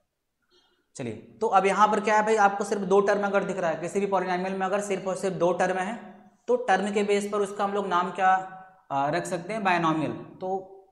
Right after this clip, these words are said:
ठीक है, समझ में आपको आ रहा होगा। trinomial की अगर बात की जाए, तो trinomial क्या हो जाएगा भैया? Polynomial having only three term। भाई, ऐसा polynomial जिसमें क्या हो? सिर्फ तीन ही term हो, तो उसे हम लोग किस नाम से बुलाते हैं?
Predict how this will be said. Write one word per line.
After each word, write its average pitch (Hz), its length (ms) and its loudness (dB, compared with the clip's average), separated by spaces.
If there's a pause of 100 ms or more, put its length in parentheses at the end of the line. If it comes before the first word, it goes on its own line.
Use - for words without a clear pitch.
(540)
ठीक 196 120 -6
है, 220 140 -2
समझ 170 220 -6
में 170 140 -2
आपको 170 220 0
आ 156 120 4
रहा 156 100 4
होगा। 156 240 2 (480)
trinomial 196 420 2
की 208 60 -4
अगर 220 140 0
बात 208 260 4
की 214 80 0
जाए, 208 220 4 (500)
तो 185 60 -4
trinomial 185 460 6
क्या 208 100 6
हो 196 120 6
जाएगा 202 220 4
भैया? 202 200 2
Polynomial 185 540 2
having 185 340 0
only 196 280 0
three 196 220 0
term। 131 340 -4
भाई, 151 100 -4
ऐसा 160 340 2
polynomial 175 440 0
जिसमें 185 320 -6
क्या 208 100 -6
हो? 185 120 -2
सिर्फ 190 220 -8
तीन 190 220 -6
ही 190 140 -4
term 135 200 -2
हो, 113 60 -8
तो - 340 -10
उसे 185 140 -6
हम 196 80 -4
लोग 202 160 -2
किस 196 140 -4
नाम 190 200 -2
से 190 120 -6
बुलाते 185 300 -2
हैं? - 400 -8